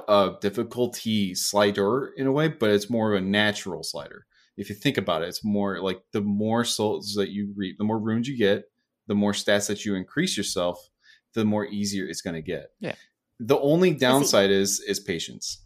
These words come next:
Speaker 1: The only downside of all of that is just you have to have the patience to do that. 'Cause
Speaker 2: Absolutely.
Speaker 1: he's, he's made the game to where it's, you're not gonna beat this game in, like, five hours like a Call of Duty game. It's, it's one of those things where you have to figure things out,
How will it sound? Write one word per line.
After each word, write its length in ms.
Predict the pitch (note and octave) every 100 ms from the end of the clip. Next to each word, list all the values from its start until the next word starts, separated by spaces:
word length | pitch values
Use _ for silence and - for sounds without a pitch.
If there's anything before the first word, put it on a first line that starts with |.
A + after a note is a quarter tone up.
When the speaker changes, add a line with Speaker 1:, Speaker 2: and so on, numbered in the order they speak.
| _
Speaker 1:
The 80 | F#2+
only 200 | G#2+ G#2
downside 380 | G2+ G2+ G2+ F2
of 100 | F2
all 200 | F2 E2+
of 80 |
that 140 | D2 C#2+
is 180 | D#2+ -
just 300 | F2+ D#2+ F2+
you 80 | D#2
have 260 | G#2 G2
to 80 | G2
have 160 | F#2+ E2
the 60 |
patience 500 | D#2+ E2+ - E2 -
to 200 | - F#2 D#2+ _
do 200 | G2 G2
that. 220 | E2 - - _ -
'Cause 220 | G#2+ -
Speaker 2:
Absolutely. 400 | D#2+ D#2 F#2+ E2+
Speaker 1:
he's, 500 | - C3 C3+ C3 -
he's 240 | D3 D3+
made 220 | C3 D#3
the 80 | D#3
game 340 | G#2+ A#2 B2 G#2+
to 100 | G#2
where 140 | G#2+
it's, 140 | G2+ G#2
you're 80 | A2+
not 120 | C#3
gonna 120 | G#2+
beat 200 | D#2+ G#2
this 120 | F#2+
game 220 | - G#2 E2+
in, 100 | D#2
like, 180 | D#2 -
five 220 | F#2 F2
hours 220 | F2+ D#2
like 140 | D2+
a 60 | D#2+
Call 240 | - G2+ D#2+
of 60 |
Duty 240 | F#2+ G2 -
game. 240 | - - _ _ _ _ _
It's, 580 | - G3+ - - - - -
it's 220 | G#2 -
one 120 | A#2+
of 80 | B2+
those 240 | A2+ G2+ -
things 300 | G#2+ G#2 F#2
where 100 | F#2
you 140 | F2
have 220 | F#2 F#2 -
to 320 | F#2+ E2+ E2 - _ _ _ _ _ _ _ _ _ _ _ _ _ _ _
figure 360 | - G#2 G#2+ A#2+
things 280 | B2 B2
out, 400 | G2+ G2+ E3 -